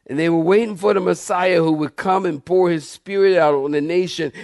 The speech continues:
And then the priest would pour out the empty pitcher. And at that time they would read Isaiah chapter forty-four, verse three, "For I will pour out on him who is thirsty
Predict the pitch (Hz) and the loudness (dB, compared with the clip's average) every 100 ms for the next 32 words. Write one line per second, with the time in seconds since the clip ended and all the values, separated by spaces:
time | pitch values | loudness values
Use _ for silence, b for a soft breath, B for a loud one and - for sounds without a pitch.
0 | B 147 143 185 202 190 - 190 175 139 | B -6 0 0 0 -2 -6 -6 -6 -6
1 | 143 117 - 185 202 - 180 175 - 156 | -6 -6 0 2 2 2 0 0 -2 -6
2 | 151 - 196 208 _ 226 202 - 226 202 | -6 -4 -4 -6 _ -12 -12 -8 -6 -6
3 | - 143 127 131 B B 127 143 139 127 | -6 -4 -4 -4 B B -6 -4 -4 0
4 | 214 247 - 202 160 151 147 143 139 139 | 2 2 0 0 2 2 2 0 -2 -6
5 | 123 135 131 135 131 b b - 131 131 | -4 -2 0 -2 -4 b b -2 -2 -2
6 | 117 156 185 196 - 196 170 - 139 - | -2 0 0 -2 -4 -4 -4 -4 -8 -6
7 | 147 180 220 208 - 196 196 160 175 180 | -2 -2 -2 -6 -4 0 0 0 -2 -2
8 | - - 147 120 117 131 196 214 - 165 | -8 -12 -8 -6 -6 -8 -12 -6 -2 0
9 | 151 180 185 175 143 - 214 247 240 185 | 2 2 2 0 -2 0 2 2 2 0
10 | 202 208 - 185 196 196 175 165 185 185 | 2 2 0 -2 0 0 -4 -4 -2 -2
11 | 170 185 175 160 - 175 175 - 147 143 | -6 -2 -2 -2 -6 -4 -4 -4 -4 -4